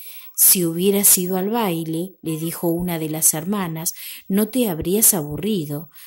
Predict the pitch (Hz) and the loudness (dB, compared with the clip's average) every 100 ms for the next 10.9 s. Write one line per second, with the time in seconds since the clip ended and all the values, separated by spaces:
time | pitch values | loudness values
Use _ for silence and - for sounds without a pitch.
0 | - 208 214 190 165 - 220 262 175 156 | -10 -2 0 0 -2 -2 0 0 -2 -4
1 | 175 170 - 190 - 156 147 - 220 190 | -4 -4 -2 -4 -6 -6 0 2 2 2
2 | - 165 151 - - _ 165 175 208 202 | 2 0 -6 -16 -20 _ -4 -2 -2 0
3 | 214 - 254 294 427 - - - 170 - | 0 0 0 -2 -4 -14 -14 -8 -6 -4
4 | 151 165 170 269 359 - - - 151 147 | -6 -4 -4 0 0 0 0 0 0 -4
5 | 156 220 202 220 240 - - 147 - - | -6 -6 -2 0 0 -2 -6 -8 -10 -20
6 | - - _ - 165 170 170 185 - 247 | -20 -20 _ -8 -4 -2 0 0 0 0
7 | 294 - - 403 240 175 196 196 151 147 | 4 4 4 2 0 0 -2 -2 -2 0
8 | - 226 165 151 151 - - - 175 160 | 2 0 0 -2 -4 -6 -14 -10 -6 -4
9 | 170 190 208 170 190 247 - 381 - - | 0 0 0 -2 -4 -6 -6 0 0 0
10 | - 165 170 208 202 151 151 - | -8 -8 -2 0 0 0 -2 -4